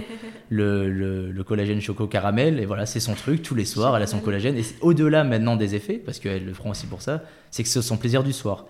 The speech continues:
Speaker 1: Mhm.
Speaker 2: Ça apporte aussi un goût à son fromage blanc nature. Et puis voilà. Euh, d'autres personnes, c'est toute la journée, euh, euh, leur gourde, enfin, dans leur gourde, et d'autres, c'est le matin. Enfin, mais tant que je trouve la chose et la routine qui fait que je le prends tous les jours quotidiennement, euh, enfin,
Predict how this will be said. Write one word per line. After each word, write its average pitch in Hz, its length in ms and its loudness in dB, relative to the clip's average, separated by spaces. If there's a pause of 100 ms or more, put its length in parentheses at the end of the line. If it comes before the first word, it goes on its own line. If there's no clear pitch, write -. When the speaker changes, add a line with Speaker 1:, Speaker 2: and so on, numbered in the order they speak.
(160)
Speaker 1:
Mhm. 208 80 -10
Speaker 2:
Ça 107 120 2
apporte 117 260 0
aussi 113 160 0
un 110 100 4
goût 117 140 4
à 113 60 2
son 110 120 -2
fromage 101 300 -2
blanc 104 80 -2
nature. 123 460 -2
Et 101 60 0
puis - 120 -6
voilà. 95 240 -2 (420)
Euh, 90 220 -2
d'autres 107 200 2
personnes, 123 380 2
c'est 113 100 2
toute - 160 -4
la 113 80 4
journée, 110 440 4
euh, 92 220 0 (420)
euh, 92 180 0
leur 90 220 -2
gourde, 117 400 2
enfin, 92 180 -2
dans 101 140 4
leur 92 160 2
gourde, 127 360 4
et 98 60 2
d'autres, 113 200 0
c'est - 80 -4
le 98 60 2
matin. 101 240 0
Enfin, - 200 -6 (420)
mais 107 120 2
tant 185 300 4
que 131 60 4
je 135 80 4
trouve 156 380 0
la 127 80 2
chose 139 480 0
et 104 100 0
la 104 140 2
routine 131 400 0
qui 117 120 -2
fait 120 140 -2
que 110 60 0
je 104 40 -6
le 107 60 0
prends 101 180 -4
tous 139 200 -4
les 123 100 2
jours 120 220 0
quotidiennement, 104 720 -2 (600)
euh, 98 280 2
enfin, 90 200 -2